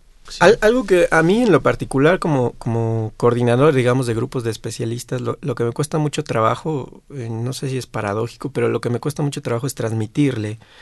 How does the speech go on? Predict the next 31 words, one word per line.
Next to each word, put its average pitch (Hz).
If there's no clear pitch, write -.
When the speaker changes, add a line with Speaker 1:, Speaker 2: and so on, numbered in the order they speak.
Speaker 2:
a 110
quienes 110
reciben 131
los 120
contenidos 127
que -
de 113
lo 110
que 113
se 117
trata 165
es 123
de 127
la 113
desigualdad 107
estructural. -
Es 113
decir, 120
de 110
condiciones 120
concretas 113
de 113
personas 139
que -
viven 113
desigualdad. -
Trato 131
desigual, 156
Speaker 1:
Ujú. 139
Speaker 2:
valor 120
desigual, 139